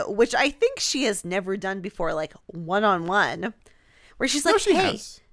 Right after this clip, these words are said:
Speaker 2: Oh, you know, I, you know what? I think even the scene where,
Speaker 1: Yeah, I
Speaker 2: um, they're
Speaker 1: think
Speaker 2: talking about, I think Kevin was in the corner.
Speaker 1: Kevin is always there.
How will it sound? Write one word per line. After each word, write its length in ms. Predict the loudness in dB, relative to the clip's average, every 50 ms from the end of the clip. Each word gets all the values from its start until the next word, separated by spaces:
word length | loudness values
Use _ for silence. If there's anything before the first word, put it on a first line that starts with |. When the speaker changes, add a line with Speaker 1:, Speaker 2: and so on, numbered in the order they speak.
| _ _ 4
Speaker 2:
Oh, 260 | 6 6 8 8 6
you 120 | 6 4 2
know, 80 | 2
I, 80 | 0 0
you 160 | 0 0 0
know 40 | 2
what? 80 | 2 2
I 100 | 0 0
think 220 | -2 -4 -6 -6
even 220 | -6 -6 -4 -4 -4
the 80 | -6
scene 340 | -6 -6 -6 -6 -6 -6 -4
where, 400 | -4 -4 -4 -4 -6 -8 -8 -12 -14 -20 _ -4
Speaker 1:
Yeah, 180 | 2 4 4 6
I 80 | 6 4
Speaker 2:
um, 80 | 2 2
they're 80 | 2 0
Speaker 1:
think 60 | 0
Speaker 2:
talking 160 | 0 0 0
about, 80 | 0 0
I 40 | -2
think 220 | -2 -4 -6 2
Kevin 280 | 4 6 6 6 4 0
was 100 | -6 -6
in 60 | -8
the 80 | -10 -8
corner. 260 | -6 -6 -4 -2 2
Speaker 1:
Kevin 300 | 4 6 6 6 6 6
is 160 | 6 6 4
always 460 | 4 4 4 4 4 4 0 0 0
there. 420 | -2 0 0 0 0 -2 -2 -4